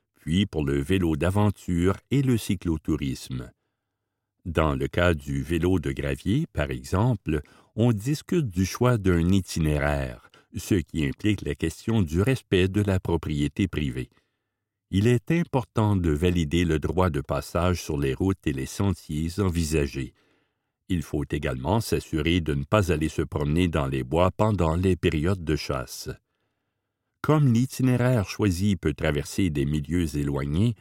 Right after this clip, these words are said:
la gestion des imprévus devient particulièrement importante.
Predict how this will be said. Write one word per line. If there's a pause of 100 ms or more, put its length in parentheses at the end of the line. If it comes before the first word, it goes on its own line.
(380)
la
gestion
des
imprévus
devient (120)
particulièrement
importante.